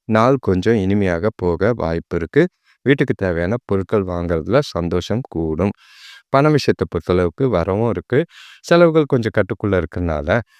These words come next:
அதிக அளவு சேமிக்கிறதுக்கு உண்டான வாய்ப்பு இருக்கு. எந்த ஒரு குறைபாடும் இல்லாத ஒரு நாளா தான் இருக்கு. எதுக்கும் வருத்தப்படாம நாளை கொண்டு போறது நல்லது. ஆரோக்கியத்தை பொறுத்தளவுக்கு தெளிவான மனநிலை, நல்ல ஒரு சந்தோஷமான நாளா இருக்கறனால,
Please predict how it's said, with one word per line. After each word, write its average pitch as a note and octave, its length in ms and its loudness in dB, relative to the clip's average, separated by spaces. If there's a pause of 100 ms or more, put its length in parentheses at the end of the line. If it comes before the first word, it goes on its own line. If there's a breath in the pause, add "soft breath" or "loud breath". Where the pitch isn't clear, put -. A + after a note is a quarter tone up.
(220 soft breath)
அதிக C#3 300 2
அளவு G#2+ 260 2
சேமிக்கிறதுக்கு G2 600 -2
உண்டான E2+ 280 -2
வாய்ப்பு G2 400 0
இருக்கு. G2+ 220 0 (100)
எந்த G#2 280 2
ஒரு F#2 180 -2
குறைபாடும் G2 600 0
இல்லாத F2+ 360 0
ஒரு F2 200 -2
நாளா D#2+ 340 -2
தான் G2 200 -2
இருக்கு. F2+ 260 -2 (100)
எதுக்கும் F#2+ 400 -2
வருத்தப்படாம E2+ 640 -2
நாளை F2 340 -2
கொண்டு E2+ 240 -6
போறது D#2 380 -2 (200)
நல்லது. D#2+ 440 -2 (540 soft breath)
ஆரோக்கியத்தை A2+ 480 0
பொறுத்தளவுக்கு F#2+ 640 -2
தெளிவான G2+ 480 2
மனநிலை, G2 500 2 (500 loud breath)
நல்ல A2+ 360 6
ஒரு G2 180 2
சந்தோஷமான A2 680 0
நாளா G2+ 380 2
இருக்கறனால, F2 680 -2